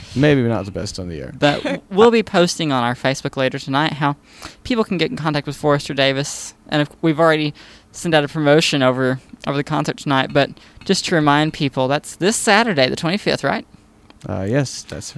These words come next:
Speaker 1: that's right.
Speaker 2: Starting at six P M?
Speaker 1: It starts at six P M.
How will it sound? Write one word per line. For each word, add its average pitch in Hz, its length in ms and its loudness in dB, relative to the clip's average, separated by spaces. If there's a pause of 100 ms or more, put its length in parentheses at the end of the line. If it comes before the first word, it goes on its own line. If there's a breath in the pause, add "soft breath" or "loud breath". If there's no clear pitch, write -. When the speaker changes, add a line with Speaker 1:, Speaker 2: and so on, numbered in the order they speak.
(100)
Speaker 1:
that's - 240 -12
right. 117 200 -4 (140)
Speaker 2:
Starting 185 460 2
at - 80 -8
six - 480 -8 (680)
P 208 140 -4
M? 214 100 -2
Speaker 1:
It - 40 -10
starts 107 320 -4
at 110 60 -12
six - 240 -6
P 147 200 2
M. 101 280 -2